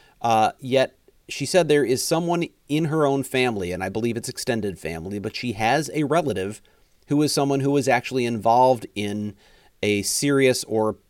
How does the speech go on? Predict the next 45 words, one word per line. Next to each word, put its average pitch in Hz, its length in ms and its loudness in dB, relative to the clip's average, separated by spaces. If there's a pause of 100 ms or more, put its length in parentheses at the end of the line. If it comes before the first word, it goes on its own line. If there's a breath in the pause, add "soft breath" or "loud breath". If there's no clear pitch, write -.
(140)
possibly 113 380 2
fatal 110 640 0 (300 soft breath)
reckless 113 360 -2
driving 98 560 -2 (420)
crash 110 600 2 (320)
where 120 200 2
this 110 220 -2
relative 123 460 2
was 107 580 0
the 117 80 -8
person 101 420 -4
who 98 120 -4
engaged 95 400 -6
in 90 60 -6
the 87 80 -6
reckless 90 320 -8
behavior. 87 520 -8 (300 soft breath)
So 147 160 4
she 233 240 2
has 214 180 2
family 202 340 0
members 107 320 -4
saying, 110 240 0
"Hey, 180 200 0
you, 120 180 -2
you 117 160 -6
gotta 131 220 -4
stop 120 280 2
speaking 110 340 -6
out 165 180 -2
about - 260 -8
this. - 320 -10 (300 loud breath)
You 110 80 -2
know, 117 60 0
you 120 60 -2
gotta 135 140 6
watch 117 240 2
what 73 100 -8
you're 90 120 -8
saying. 170 360 0
I 104 60 -2
mean, 107 160 -4
this 110 180 -4
is 104 120 -8
family." 95 480 -4